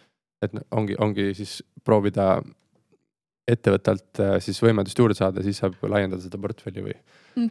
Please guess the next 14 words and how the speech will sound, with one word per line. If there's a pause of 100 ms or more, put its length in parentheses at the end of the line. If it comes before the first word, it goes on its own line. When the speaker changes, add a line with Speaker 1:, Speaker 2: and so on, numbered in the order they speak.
Speaker 2:
tõenäoliselt
küll,
et
noh,
tõenäoliselt
ma
saan,
ütleme,
eraisikuna (300)
ilmselt
ühe
korteri
veel
järgmine